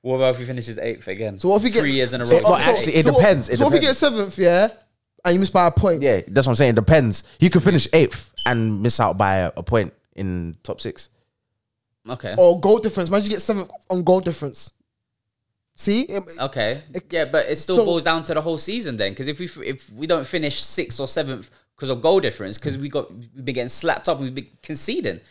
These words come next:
Speaker 3: Yeah,
Speaker 1: The
Speaker 3: yeah.
Speaker 1: problem we had last year.
Speaker 3: I'm not, I'm not saying that it's, um,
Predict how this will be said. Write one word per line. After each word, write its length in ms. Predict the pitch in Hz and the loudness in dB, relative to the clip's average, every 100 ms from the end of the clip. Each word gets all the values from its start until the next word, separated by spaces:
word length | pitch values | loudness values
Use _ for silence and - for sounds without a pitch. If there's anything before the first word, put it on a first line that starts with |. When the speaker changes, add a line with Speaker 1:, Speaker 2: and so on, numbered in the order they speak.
| _ _ | _ _
Speaker 3:
Yeah, 120 | - | 2
Speaker 1:
The 60 | 170 | 4
Speaker 3:
yeah. 80 | 139 | 6
Speaker 1:
problem 180 | 123 202 | 2 0
we 80 | 220 | -4
had 140 | 240 220 | -6 -4
last 320 | 339 453 - | -4 -2 -4
year. 200 | 98 - _ _ | -6 -10 _ _
Speaker 3:
I'm 100 | - | -2
not, 120 | 185 160 | 2 4
I'm 120 | 170 | 4
not 140 | 160 | 4
saying 380 | 143 160 147 113 | 4 4 4 6
that 200 | 104 98 | 4 2
it's, 280 | 98 87 - | -2 -4 0
um, 600 | 104 92 87 85 85 82 | 2 4 4 0 -4 -8